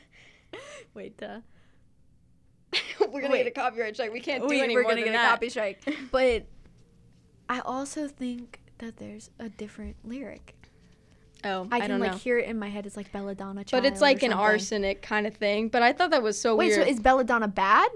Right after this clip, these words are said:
Speaker 1: Or it just dilates your eyes?
Speaker 2: No, too much of it's bad.
Speaker 1: Oh, okay.
Speaker 2: But they would do a little bit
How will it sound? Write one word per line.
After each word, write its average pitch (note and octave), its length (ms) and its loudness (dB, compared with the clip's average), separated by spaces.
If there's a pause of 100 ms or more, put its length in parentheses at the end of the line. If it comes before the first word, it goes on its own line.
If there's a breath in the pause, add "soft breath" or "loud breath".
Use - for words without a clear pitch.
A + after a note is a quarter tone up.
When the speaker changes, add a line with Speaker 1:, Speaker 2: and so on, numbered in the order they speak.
(640)
Speaker 1:
Or C4 120 4
it A#3 200 6
just A#3+ 160 -4
dilates F#3+ 360 0
your D#3+ 80 -8
eyes? - 140 -2 (140)
Speaker 2:
No, A#3+ 280 4
too C4+ 200 2
much A#3 300 4
of G#3+ 100 -6
it's - 200 -6
bad. - 420 -2
Speaker 1:
Oh, A3+ 120 4
okay. F3+ 100 -4
Speaker 2:
But A3+ 120 4
they A#3 120 6
would A3+ 120 8
do A#3 180 2
a - 20 4
little G#3 320 2
bit G3 260 -2